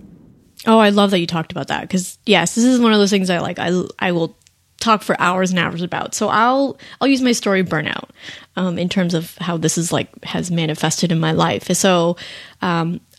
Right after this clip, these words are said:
I am one to, I love to cook, and so I will pretty much cook all of the meals just 'cause I'm, like, obsessed with cookware and all of those things. Um, and so as a result, we, we've, um,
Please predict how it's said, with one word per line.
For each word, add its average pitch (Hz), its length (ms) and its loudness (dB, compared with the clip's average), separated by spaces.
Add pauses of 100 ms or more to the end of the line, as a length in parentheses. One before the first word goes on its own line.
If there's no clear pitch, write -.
I 226 220 4
am 285 340 4
one 202 320 2
to, 190 280 -2
I 175 140 -2
love 185 340 2
to 254 120 -2
cook, 165 400 -4 (220)
and 185 180 -2
so 185 160 0
I 180 240 2
will 190 180 0
pretty 190 220 -2
much 170 240 -4
cook 156 500 -4 (520)
all 180 220 4
of 170 120 -2
the 175 60 -4
meals 165 400 -6
just 165 180 -4
'cause 160 360 -2
I'm, - 460 -4 (100)
like, 180 200 -2
obsessed 180 440 -2
with - 280 -8
cookware 175 380 0
and 165 100 0
all 151 120 0
of 160 80 -4
those - 200 -6
things. - 340 -8 (480)
Um, 190 200 2
and 185 100 0
so 220 100 4
as 214 80 2
a 214 60 0
result, 196 300 2
we, 185 180 0
we've, 180 680 -4
um, 175 280 -6